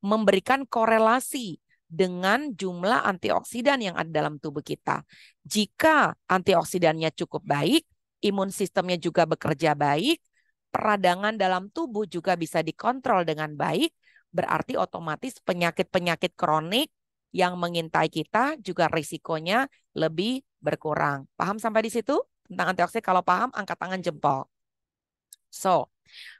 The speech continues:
bagaimana kita tahu total jumlah antioksidan dalam tubuh kita? Kita pengen tahu berapa banyak dan bagaimana cara meningkatkan antioksidan.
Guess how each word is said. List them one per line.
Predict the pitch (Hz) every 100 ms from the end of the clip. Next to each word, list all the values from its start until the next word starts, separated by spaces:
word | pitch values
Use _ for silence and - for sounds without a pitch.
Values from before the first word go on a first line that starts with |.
| -
bagaimana | 196 202 220 214 240 311
kita | - 285 269
tahu | 294 294 247 165 - _ _ _ _ _ _ _ _ _ _ _ _ -
total | 262 - 285 240 160
jumlah | 156 220 214 208
antioksidan | 185 185 180 156 - 170 156 240
dalam | 226 175 175
tubuh | 170 160
kita? | 180 240
Kita | 269 285
pengen | 269 226 214
tahu | 208 165 147 - - - -
berapa | 185 190 180 180
banyak | 160 151 160 190 294 _ _ _
dan | - 180 175
bagaimana | 165 165 160 165
cara | - 180 196
meningkatkan | 202 208 220 269 - 190 165
antioksidan. | 165 156 156 143 - 147 143 156